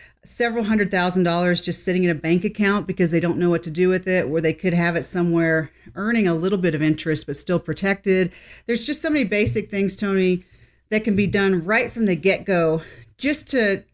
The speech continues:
to take what you have and shift it around to make it better. So that's such an important place to start. And, and this is a good time, Tony, right? Because we're all stuck at home and we've got a little more, more time to look at things and decompress and think about what we're doing. Uh,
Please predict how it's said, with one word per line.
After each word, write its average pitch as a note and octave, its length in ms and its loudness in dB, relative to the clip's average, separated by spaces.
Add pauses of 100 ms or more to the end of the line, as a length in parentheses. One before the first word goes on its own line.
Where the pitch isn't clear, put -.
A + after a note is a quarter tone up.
(120)
to G#3 100 -2
take A#3+ 280 0
what A#3 160 0
you G#3 80 2
have F3+ 340 2
and E3 100 -2
shift - 240 -2
it F3 80 -8
around E3+ 220 2
to C#3+ 80 0
make D#3 220 2
it - 160 -8
better. D#3+ 280 2
So F3+ 160 -2
that's A#3 240 -2
such G#3+ 280 0
an F#3+ 80 2
important E3+ 600 0 (460)
place G3 300 0
to D3+ 160 -6
start. - 680 -2 (240)
And, F3+ 420 2 (380)
and A3 260 0
this B3 180 0
is C4+ 120 -4
a C#4 60 0
good A#3 220 0
time, C4 240 2
Tony, F#3+ 220 2
right? F3 220 2
Because F3 260 0
we're E3+ 120 -4
all F3+ 120 2
stuck G3 280 -2
at F3 100 -2
home A#3+ 420 0
and G3 100 0
we've F3+ 100 -2
got F#3+ 160 0
a - 20 0
little G3 200 2
more, F#3+ 300 0 (180)
more F#3+ 160 0
time F#3+ 280 2
to E3+ 60 -2
look F#3+ 240 0
at - 140 -2
things F#3+ 420 2
and D#3 240 0 (400)
decompress F#3+ 600 0
and E3+ 120 -4
think F3+ 200 -2
about E3 280 0
what E3+ 140 2
we're D#3+ 100 -2
doing. E3+ 400 0 (380)
Uh, - 60 -18